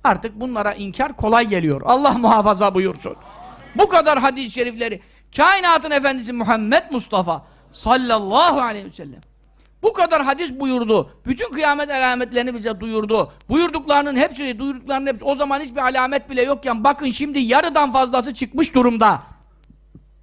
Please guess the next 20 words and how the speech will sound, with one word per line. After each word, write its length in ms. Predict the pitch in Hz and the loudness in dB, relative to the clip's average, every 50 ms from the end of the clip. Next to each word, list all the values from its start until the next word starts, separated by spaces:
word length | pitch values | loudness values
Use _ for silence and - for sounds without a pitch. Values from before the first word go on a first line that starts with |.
| _ _ - | _ _ 0
Aynen 320 | 233 262 294 294 285 294 | 2 2 4 4 2 2
yaşıyoruz 600 | 285 269 262 247 233 240 277 302 302 302 277 254 | 2 2 2 0 0 0 0 0 0 0 0 -2
ve 60 | 277 | -4
görüyoruz. 540 | 262 226 240 247 262 302 330 339 294 262 175 - - _ _ _ _ _ _ _ _ _ _ _ _ _ _ _ _ _ _ _ _ - _ _ | -2 0 2 2 4 4 4 4 4 2 0 -4 -10 _ _ _ _ _ _ _ _ _ _ _ _ _ _ _ _ _ _ _ _ -20 _ _
Sen 200 | _ - 233 277 | _ -2 -2 0
şimdi 280 | 269 214 277 269 262 220 | 0 0 -2 -4 -4 -4
bundan 240 | 233 240 269 320 339 | -2 0 0 0 0
sonraki 420 | - 320 302 294 285 277 285 254 | 0 -2 0 0 0 -2 -4 -6
buyurdukları 560 | 262 277 269 262 247 262 220 - 262 262 254 | -4 -6 -4 -6 -6 -8 -4 -2 -2 0 0
da 100 | 247 247 | -2 -2
çıkmayacak 580 | - - 247 - - 466 466 - - 285 277 277 | -4 -4 -6 -4 0 0 2 4 2 0 0 0
mı 80 | 240 208 | -2 0
zannediyorsun? 640 | 208 190 180 170 156 135 139 127 120 - - - - _ _ _ _ _ _ _ _ _ _ _ - | 0 0 0 0 -4 -4 -4 -4 -4 -6 -10 -20 -20 _ _ _ _ _ _ _ _ _ _ _ 2
Aynen 340 | - 359 403 403 392 - 285 | 2 4 2 0 -4 -12 -14
çıkacaktır. 540 | - 254 - - 208 - - _ _ _ _ _ _ _ _ _ | -16 -20 -20 -20 -20 -20 -20 _ _ _ _ _ _ _ _ _
Bu 140 | - 262 330 | -12 -10 -10
bir 60 | 370 381 | -6 -2
iman 360 | 330 285 277 277 330 403 427 | 0 2 4 4 4 4 4
meselesidir. 600 | 403 359 254 294 285 262 247 196 208 202 196 202 | 2 0 0 2 2 2 2 0 0 -2 -2 -2
Yani 400 | 185 202 269 339 381 403 381 277 | 0 2 2 4 4 2 0 -4